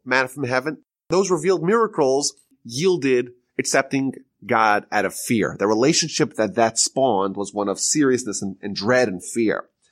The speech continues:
Whereas the other kind of miracle, the miracle where it's hidden and we have to kind of extract that, that actually engenders a relationship of love. So that's almost the counterweight. I, it's similar to the idea that we said about, about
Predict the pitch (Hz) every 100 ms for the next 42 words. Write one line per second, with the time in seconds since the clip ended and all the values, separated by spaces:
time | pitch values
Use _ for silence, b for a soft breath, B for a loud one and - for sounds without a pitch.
0 | b b b 127 147 - 135 139 135 147
1 | 160 214 277 - 180 151 123 120 110 101
2 | - 80 80 - - B B 143 160 185
3 | 185 143 131 113 - 226 320 311 196 220
4 | 285 B - 170 185 170 170 139 123 -
5 | - 139 185 - 147 123 135 B B -
6 | 143 - 156 - 143 120 107 117 113 98
7 | 95 92 - - 101 101 101 117 104 95
8 | - 87 95 85 73 - _ _ _ _
9 | _ _ 123 135 147 - 110 127 131 117
10 | 98 92 104 - 117 - 170 151 127 113
11 | 127 117 110 110 113 - 104 107